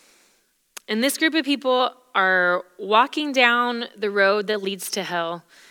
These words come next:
but they aren't as unconcerned as the people in the first category. It's like they know that they could get off this road if they wanted to, but it would require a lot of effort on their part.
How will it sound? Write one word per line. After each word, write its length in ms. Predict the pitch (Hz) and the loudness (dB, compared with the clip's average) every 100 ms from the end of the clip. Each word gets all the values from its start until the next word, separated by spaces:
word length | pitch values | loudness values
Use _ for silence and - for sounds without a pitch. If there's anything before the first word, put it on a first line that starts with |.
| - - - | -20 -16 -2
but 120 | 226 | 0
they 180 | 254 233 | 4 4
aren't 320 | - 233 269 - | 4 4 2 6
as 320 | 262 240 226 | 6 6 4
unconcerned 1080 | - 226 226 220 208 - 214 196 185 185 180 | 0 0 -2 -4 -4 -2 -2 0 -2 -6 0
as 180 | 190 185 | 0 0
the 80 | |
people 300 | 185 202 190 | -4 -4 -4
in 80 | 185 | -4
the 80 | 180 | -4
first 300 | 196 185 185 | -2 -2 -2
category. 680 | - 175 170 170 160 165 170 - - _ _ _ _ _ _ _ _ _ _ _ _ _ _ _ _ _ _ _ _ _ _ - | -2 -2 -4 -8 -10 -12 -20 -20 -20 _ _ _ _ _ _ _ _ _ _ _ _ _ _ _ _ _ _ _ _ _ _ -2
It's 180 | 226 220 | -2 4
like 320 | 254 240 233 - _ | 4 4 2 -12 _
they 220 | 202 220 | 2 2
know 220 | 226 262 | 4 4
that 160 | 285 294 | 2 4
they 120 | 247 | 2
could 460 | 202 - - 311 254 | 2 -4 0 0 2
get 160 | 302 | 2
off 400 | 302 285 294 285 | 6 6 6 0
this 240 | - 269 - | -2 -2 0
road 600 | 254 254 254 262 254 247 - - - - _ _ | 0 2 4 2 0 -4 -8 -20 -20 -20 _ _
if 140 | 226 - | -2 2
they 140 | 202 | 0
wanted 420 | 190 196 240 269 | 2 2 2 0
to, 340 | - 294 285 285 | 0 2 2 2
but 160 | 240 | 2
it 80 | 226 | 2
would 140 | 214 202 | 2 2
require 720 | 196 202 190 - 247 285 285 | 2 -2 -4 0 2 4 2
a 80 | 233 | 2
lot 260 | 214 202 | 4 4
of 100 | 202 - | 2 -2
effort 460 | 220 202 - 190 - | -2 -2 0 0 0
on 160 | 208 | -4
their 160 | 202 196 | 0 -2
part. 400 | 190 208 226 247 | 0 2 2 0